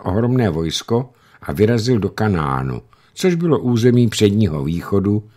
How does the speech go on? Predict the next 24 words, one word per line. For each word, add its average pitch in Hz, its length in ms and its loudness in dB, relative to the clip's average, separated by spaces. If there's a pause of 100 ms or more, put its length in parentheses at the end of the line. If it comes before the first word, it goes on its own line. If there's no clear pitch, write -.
(520)
kde 120 140 -6
se 104 180 -2
dnes 104 300 -4
nacházejí 104 680 -2
západní 92 560 -2
Sýrie, 92 500 -2
Libanon, 80 540 -4
Palestina 87 720 -4
a 64 80 -12
Izrael. 69 640 -6 (380)
To 180 100 0
jen 147 240 2
pro 113 240 0
geografické 85 800 0
upřesnění. 57 640 -10 (920)
Ramese 160 440 0
druhý 107 640 0 (580)
chtěl 123 280 2
toto 156 280 -2
území 131 420 2
připojit 131 580 0
ke 110 160 -4
své 131 300 0
říši, 85 520 -2